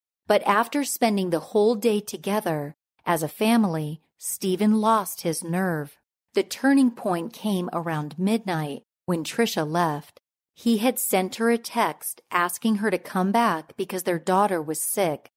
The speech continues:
but this was just a twisted manipulation tactic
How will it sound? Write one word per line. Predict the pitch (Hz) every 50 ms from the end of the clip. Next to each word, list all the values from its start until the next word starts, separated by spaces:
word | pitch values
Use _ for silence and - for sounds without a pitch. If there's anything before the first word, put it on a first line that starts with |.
| _ _ _ -
but | - 214 214 - -
this | 226 214 226 233 226 - -
was | 220 196 165 -
just | - - 196 190 - - -
a | - 170 -
twisted | - - - - - 208 208 202 - - 233 226 196
manipulation | 196 185 190 190 202 196 - - 175 170 185 214 208 - - 180 170
tactic | - - - 151 147 - - - 147 147 -